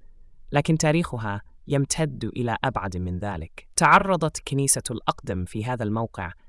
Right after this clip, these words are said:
لحريق في ألف وسبعمائة واثنين وسبعين،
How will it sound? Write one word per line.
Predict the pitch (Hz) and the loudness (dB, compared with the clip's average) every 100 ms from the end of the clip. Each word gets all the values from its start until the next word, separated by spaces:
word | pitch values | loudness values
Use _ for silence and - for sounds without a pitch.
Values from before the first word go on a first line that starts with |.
| - - - | -20 -18 -4
لحريق | 135 - 160 170 160 | -2 2 0 0 -2
في | 151 139 - | -2 -4 0
ألف | 170 165 143 | 0 0 -2
وسبعمائة | 123 - 101 104 147 120 - | 0 0 -2 -2 -2 -2 -6
واثنين | 107 123 123 95 | -6 -4 -4 -2
وسبعين، | 90 98 90 104 90 | -2 -2 -4 -4 -6